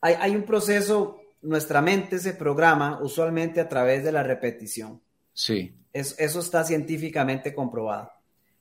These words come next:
Speaker 1: Entonces, si yo tengo la costumbre de tomar bolígrafo y escribir esto y volver a escribirlo mañana y leerlo, el mismo proceso de estar escribiéndolo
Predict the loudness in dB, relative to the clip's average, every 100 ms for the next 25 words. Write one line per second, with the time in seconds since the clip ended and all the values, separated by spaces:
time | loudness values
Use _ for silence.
0 | _ -6 2 4 4 0 -6 -12 _ _
1 | _ _ -4 2 6 8 6 4 4 4
2 | 4 2 2 0 2 2 4 2 2 -2
3 | -6 -2 0 4 4 6 6 8 4 2
4 | 0 0 -2 -8 _ -10 -10 -10 _ -4
5 | -4 -2 2 8 8 6 -6 -4 0 2
6 | 4 8 8 8 2 0 2 2 2 2
7 | 2 2 2 2 4 4 0 -4 -6 -10
8 | _ _ _ _ 4 6 4 6 4 4
9 | -2 2 0 2 0 0 0 2 2 0
10 | -2 2 4 2 0 -2 -6